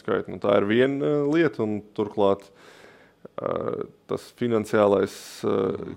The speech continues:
Speaker 1: kritiens būs diezgan strauji un nepatīkams. Nu, ja tu vien uzreiz nelec iekšā kā minimums V F A vai Ventspilī. Nu, Ventspilī tagad es nezinu kā, bet,
Speaker 2: Jā,
Speaker 1: nu,
Speaker 2: bet tās ir cik vietas uz vienas rokas pirkstiem
Speaker 1: Jā.
Speaker 2: sanāk, jā.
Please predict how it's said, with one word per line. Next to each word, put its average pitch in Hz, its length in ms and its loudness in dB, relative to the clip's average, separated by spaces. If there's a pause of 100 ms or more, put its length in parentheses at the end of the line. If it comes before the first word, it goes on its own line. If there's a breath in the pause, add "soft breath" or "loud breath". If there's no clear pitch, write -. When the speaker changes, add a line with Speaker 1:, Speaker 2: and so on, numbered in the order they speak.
Speaker 1:
kritiens 113 420 4
būs 101 180 -4
diezgan 107 340 2
strauji 120 420 0
un 104 100 -4
nepatīkams. 156 840 -4
Nu, 123 180 -4
ja 117 120 0
tu 107 180 -2
vien 104 140 2
uzreiz 104 380 2
nelec 107 300 2
iekšā 98 440 -2 (420 soft breath)
kā 104 140 4
minimums 101 420 0
V 107 120 4
F 101 100 -2
A 107 140 4
vai 98 100 4
Ventspilī. 101 480 -2
Nu, 104 80 -2
Ventspilī 107 440 0
tagad 98 220 -2
es 98 80 -10
nezinu 131 320 2
kā, 104 180 2
bet, 98 140 -4
Speaker 2:
Jā, 104 60 -10
Speaker 1:
nu, 107 120 -2
Speaker 2:
bet 85 100 -10
tās 90 220 0
ir - 80 -12
cik 98 180 -6
vietas 98 320 -4
uz 80 100 -14
vienas 85 220 -8
rokas 90 180 -8
pirkstiem 101 300 -4
Speaker 1:
Jā. 95 100 -2
Speaker 2:
sanāk, - 260 -16
jā. - 240 -16